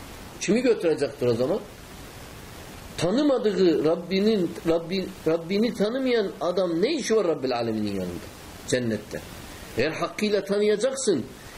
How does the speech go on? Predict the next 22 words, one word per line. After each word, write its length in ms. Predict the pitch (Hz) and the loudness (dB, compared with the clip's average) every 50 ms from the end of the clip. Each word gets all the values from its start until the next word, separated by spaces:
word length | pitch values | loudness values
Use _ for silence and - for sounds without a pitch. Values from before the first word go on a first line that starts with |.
| - - - - | -16 -16 -2 2
iman 340 | 147 156 180 196 233 269 294 | 4 6 6 6 4 4 2
edeceksin, 720 | 294 277 262 247 220 214 233 208 - - - 196 185 170 143 | 2 2 2 2 2 2 0 0 0 0 2 2 2 4 4
görmeden, 720 | 156 240 285 302 294 262 247 247 220 208 214 190 156 127 117 107 101 95 135 | 4 4 4 4 4 4 4 4 4 4 2 2 0 -2 -4 -6 -2 0 2
gayipten 480 | 151 175 254 247 - - 247 240 233 | 2 2 2 -2 0 2 2 2 2
iman 320 | 226 233 226 233 233 226 220 | 0 0 0 2 2 2 2
edeceksin. 720 | 220 190 196 202 180 202 202 202 - - 175 160 151 147 | 2 2 2 2 2 0 0 0 -2 0 0 0 2 2
"Bu 60 | 165 254 254 - - | 2 0 2 0 -2
azim 320 | 202 190 240 254 233 214 | 0 0 0 2 2 4
Rabbim." 500 | 220 226 190 175 185 247 269 226 151 - - - - - - - - - - | 2 2 0 0 0 2 2 2 0 -2 -6 -10 -16 -16 -16 -16 -16 -4 2
diyeceksin. 800 | - 170 202 208 208 214 233 226 - - - 202 175 143 113 98 - - - - - - - - | 4 4 4 4 4 2 0 0 0 0 0 2 2 2 0 -2 -4 -10 -14 -16 -14 -8 -2 2
"İman 400 | 170 190 196 202 233 277 285 285 | 2 4 4 4 2 2 2 2
ettim, 520 | 254 - - - - 185 175 151 131 127 127 | 2 0 0 0 2 2 4 4 2 2 4
dünyayı 600 | 170 214 220 226 226 233 233 240 233 233 233 220 | 4 4 6 6 4 4 4 2 2 0 2 2
yaratmadan 720 | 220 226 247 285 302 294 - 226 247 240 220 220 233 220 220 | 4 4 4 2 0 -2 -2 -2 -2 0 2 2 2 4 4
önce 420 | 220 226 220 214 170 208 202 - | 4 4 4 2 2 0 2 2
beni 380 | 202 220 233 262 262 247 214 - - - - - - - - - - - - - - - - - - - | 0 0 2 2 0 0 -2 -4 -8 -14 -18 -18 -18 -16 -16 -16 -16 -14 -14 -14 -14 -14 -16 -6 2 2
yaratacak, 920 | 147 202 - 240 240 226 233 240 226 190 269 269 247 202 160 147 139 135 | 4 4 4 2 0 2 2 2 2 2 2 2 2 0 -2 -4 -4 0
neyi 320 | 143 165 196 247 294 320 | 2 4 4 4 4 2
seçeceğim 680 | 311 - 262 247 - 233 226 202 226 214 196 214 208 196 | 2 2 0 2 2 2 2 4 2 2 2 0 2 2
onu 260 | 202 226 262 330 320 | 4 4 4 6 6
bile 220 | 302 262 254 226 | 6 4 4 2
bilecek. 420 | 220 226 220 220 202 214 226 196 | 2 2 2 2 4 2 0 0